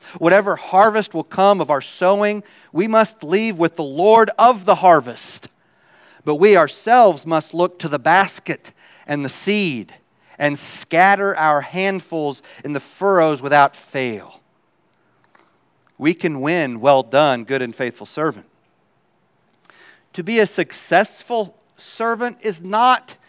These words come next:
in our power, and we shall not be held responsible for it. Our greatest risk is over,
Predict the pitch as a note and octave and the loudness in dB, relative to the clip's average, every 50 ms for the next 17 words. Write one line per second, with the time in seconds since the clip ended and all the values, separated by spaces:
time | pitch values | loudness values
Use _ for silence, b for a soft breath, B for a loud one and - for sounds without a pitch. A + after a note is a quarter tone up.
0 | b b F#3 E3 E3+ - - F#3 G3 G#3 A3 G#3+ G3+ - - G3 F#3 F3+ E3 C#3+ | b b -8 -8 -6 -2 2 4 6 8 6 6 4 2 0 4 4 6 6 4
1 | B2 G2 - - - _ _ _ _ _ _ _ _ _ _ _ _ _ _ _ | 2 -2 -8 -12 -18 _ _ _ _ _ _ _ _ _ _ _ _ _ _ _
2 | _ _ _ _ _ b b b b b b b b b b - G#2 A2+ C3+ C3+ | _ _ _ _ _ b b b b b b b b b b -14 -10 -8 -8 -8
3 | - - D3 C3+ C3 C3+ D3+ D#3+ E3+ F#3+ - - - F#3 F3+ D#3 A#2+ A#2+ D#3+ D#3 | -6 -8 -8 -6 -4 0 4 4 4 4 2 -2 -6 -8 -8 -8 -4 -2 0 0
4 | D#3 D#3+ C#3+ B2 B2 A#2 - - - - _ C3+ C#3 D3 C#3+ B2+ - D#3 C3+ C#3+ | 0 -2 -6 -10 -12 -14 -14 -18 -20 -12 _ -4 -4 -4 -4 -6 -12 -12 -10 -8
5 | C#3 C3+ - _ _ - B2+ A#2 G2+ E2+ - _ _ - - - _ _ _ _ | -10 -10 -12 _ _ -14 -12 -12 -12 -12 -16 _ _ -20 -20 -20 _ _ _ _
6 | _ b b b b b b b b b b b b b b b b b b b | _ b b b b b b b b b b b b b b b b b b b
7 | b b b - C#3 C3+ A#2 _ - C3 C#3+ D#3+ E3+ D#3+ D#3 C#3 - - _ - | b b b -4 -4 -4 -4 _ -6 -2 0 0 0 0 -2 -4 -6 -12 _ -14
8 | A2+ B2 B2+ B2 A#2+ A#2 - - - _ - _ _ _ _ _ _ _ _ _ | -8 -4 -2 -2 -2 -4 -8 -14 -20 _ -20 _ _ _ _ _ _ _ _ _
9 | _ _ C3+ C3 A2+ C3+ C3 C3 B2 A2+ B2 A#2+ A#2 A2 | _ _ -10 -8 -4 -4 -4 -4 -4 -4 -8 -8 -8 -10